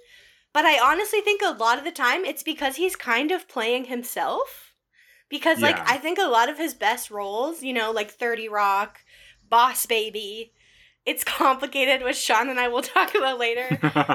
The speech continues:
Speaker 1: Um, he just plays this, like, fancy jerk. And I honestly
Speaker 2: Yeah.
Speaker 1: feel like, especially based on some of the things he's been arrested for, like punching someone over a parking ticket, um,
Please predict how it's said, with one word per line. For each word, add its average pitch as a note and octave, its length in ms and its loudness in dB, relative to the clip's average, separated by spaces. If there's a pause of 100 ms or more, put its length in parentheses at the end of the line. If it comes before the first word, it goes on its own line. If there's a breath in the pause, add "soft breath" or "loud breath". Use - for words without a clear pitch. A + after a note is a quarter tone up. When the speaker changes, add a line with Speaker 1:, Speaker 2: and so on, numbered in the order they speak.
(100)
Speaker 1:
Um, B3+ 460 0 (680)
he F#4 300 0
just G#4 280 -2
plays E4+ 380 0
this, D4+ 200 -4
like, B3 320 -2 (640)
fancy C#4 640 0
jerk. C4 480 -2 (1000)
And D#4 140 4
I C#4+ 140 6
honestly B3+ 400 2
Speaker 2:
Yeah. F#4 60 -2
Speaker 1:
feel E4 120 -2
like, F4 300 -2
especially D#4+ 500 0
based C#4 320 2
on C#4+ 140 2
some C#4+ 160 -2
of C#4 80 -6
the C#4 80 -2
things C#4 220 -4
he's C#4 180 -10
been C4 160 -4
arrested A#3 440 -4
for, D#4+ 300 -2
like A3 320 -2
punching B3+ 380 -4
someone D#4 340 -2
over A3+ 220 0
a A3 60 -4
parking A#3 340 -4
ticket, G4+ 460 -6 (640 loud breath)
um, A#3 600 2